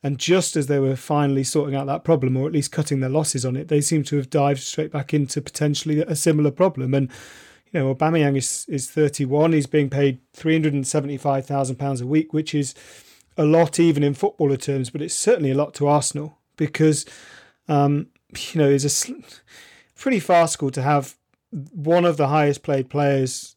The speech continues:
in the country on the left and the fourth most expensive player in British football history on the right in Nicola Pepe. And neither of them really feel like you can believe that that's what they are at the moment. And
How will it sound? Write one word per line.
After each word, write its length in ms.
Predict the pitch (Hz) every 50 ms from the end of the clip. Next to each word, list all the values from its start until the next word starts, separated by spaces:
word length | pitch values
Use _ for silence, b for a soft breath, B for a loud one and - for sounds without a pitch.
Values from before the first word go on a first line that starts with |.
| _ -
in 140 | 147 131
the 80 | 135 131
country 400 | 131 - 143 139 131 - - 143
on 120 | 135 135
the 80 | 131 131
left 400 | 139 135 135 127 - - - - -
and 100 | 160 156
the 60 | 156
fourth 340 | 135 - 180 175 170 156 -
most 220 | 160 156 151 151 -
expensive 480 | 110 - - 170 151 143 - 143 127
player 240 | - 151 147 139 139
in 80 | 139 135
British 260 | 139 156 151 156 -
football 300 | - - - - 147 131
history 320 | 143 165 - - - 139
on 80 | 127 127
the 80 | 131
right 240 | 131 151 147 135 135 -
in 80 | 143 135
Nicola 260 | 143 143 - 139 131
Pepe. 460 | 120 - 151 147 151 - 143 139 151 - B B B B B B B -
And 160 | 143 143 147
neither 220 | 160 180 220 220
of 100 | 180 143
them 220 | 147 147 135 139 143
really 380 | 160 175 180 170 156 139 135
feel 360 | 131 - - - 160 156 156 147
like 320 | 143 143 143 156 - - _ _ _ _ _ _
you 160 | - 139 143 147
can 220 | - - 151 143
believe 440 | 131 143 143 143 156 165 160 156 143
that 120 | 147 143 -
that's 300 | 156 143 143 - - 180
what 120 | 156 156
they 140 | 156 143 156
are 240 | 185 214 175 123 127
at 100 | 143 143
the 80 | 131
moment. 360 | 120 123 123 123 123 127 -
And 180 | - 147 151